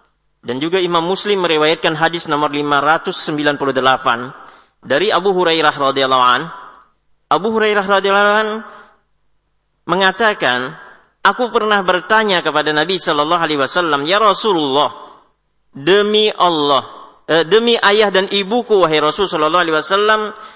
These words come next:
menjadi tebusannya.'" Ini maksudnya kebiasaan-kebiasaan, ah,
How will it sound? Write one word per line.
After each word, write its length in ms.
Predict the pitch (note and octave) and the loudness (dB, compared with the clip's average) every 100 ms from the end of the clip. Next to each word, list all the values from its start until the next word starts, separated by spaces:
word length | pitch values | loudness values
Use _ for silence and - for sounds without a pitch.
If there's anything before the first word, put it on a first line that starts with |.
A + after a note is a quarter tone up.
| - - | -20 -6
menjadi 640 | F3+ F#3 F#3+ F3+ F3+ F#3+ | -4 -2 -2 -2 -2 -2
tebusannya.'" 800 | E3 E3+ E3+ C#3+ B2+ A#2+ G#2+ - - _ _ _ _ | -2 -2 0 0 0 -2 -6 -20 -20 _ _ _ _
Ini 200 | C3+ C#3+ | -6 -2
maksudnya 400 | C3 - C#3+ D3 | -2 -4 -4 -4
kebiasaan-kebiasaan, 1400 | C#3+ B2 B2+ B2 A#2 C3+ C3 C3 A#2+ A#2 A2+ C3 B2 D3 D3+ D3+ - - - _ _ _ - | -4 -2 0 0 0 -2 -2 -4 -2 -2 -2 -2 0 0 -2 -10 -16 -20 -20 _ _ _ -2
ah, 440 | B2 B2 A#2+ A#2+ | 2 4 2 0